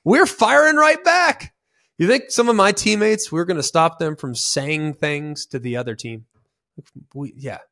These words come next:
people chat. Of course. Like, you, when you watch the program and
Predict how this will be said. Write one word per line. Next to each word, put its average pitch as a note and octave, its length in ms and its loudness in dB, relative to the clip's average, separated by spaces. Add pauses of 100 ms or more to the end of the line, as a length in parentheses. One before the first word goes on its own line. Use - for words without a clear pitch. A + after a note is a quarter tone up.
people F3 260 -6
chat. G#2 400 -10 (540)
Of - 80 -20
course. E3+ 440 -6 (720)
Like, C#3+ 160 -14
you, D#3+ 220 -6 (440)
when D3 200 -4
you F#3+ 80 -4
watch G3+ 300 0
the F3 80 -2
program C3+ 720 0 (500)
and C#3+ 520 -2